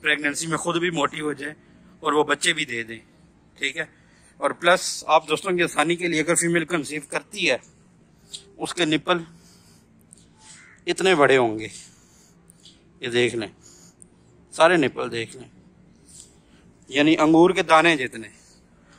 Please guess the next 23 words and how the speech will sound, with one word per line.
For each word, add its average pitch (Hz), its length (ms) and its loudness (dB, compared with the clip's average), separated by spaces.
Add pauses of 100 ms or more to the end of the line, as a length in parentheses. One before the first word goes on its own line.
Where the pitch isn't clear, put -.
(160)
ठीक 131 180 -8
है। 170 100 -6 (420)
कभी 190 300 2
भी 190 220 0
छोटे 160 300 0
छोटे 170 260 0
निपल 160 320 -4
नहीं 170 120 2
होंगे 151 360 2
और, 139 380 -8 (540)
और 139 280 0
जिसे 139 240 -4
कह 147 160 -2
लें 160 140 -2
कि 156 80 -4
ढीले 131 420 -2 (100)
नहीं 147 220 -4
हुए 120 160 -8
होंगे। 104 360 -20 (560)
अगर 143 300 -6
conceive 139 440 -8
करती 175 320 -8
है 160 160 -2